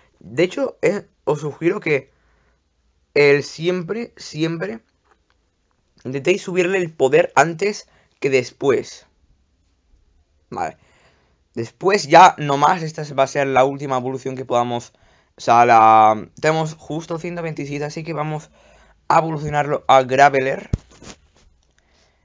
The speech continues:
Y después ya, em, a, a Golem. Así que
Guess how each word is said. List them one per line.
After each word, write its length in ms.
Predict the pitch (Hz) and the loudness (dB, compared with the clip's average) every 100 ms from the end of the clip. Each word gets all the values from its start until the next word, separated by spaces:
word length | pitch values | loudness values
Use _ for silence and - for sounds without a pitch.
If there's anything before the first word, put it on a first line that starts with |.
| _ - | _ -8
Y 80 | |
después 320 | 156 156 143 131 | -6 -2 -4 2
ya, 340 | 139 147 - 123 | 6 6 4 -2
em, 580 | 120 113 113 113 113 | -4 -2 -4 -6 -6
a, 680 | 107 120 90 110 104 87 - - | -4 -2 0 -2 -2 -4 -6 -6
a 120 | 117 | -4
Golem. 500 | 127 135 101 82 92 _ _ | 0 -2 -2 -10 -20 _ _
Así 240 | - 131 170 | -16 -10 -6
que 240 | 180 165 | -6 -6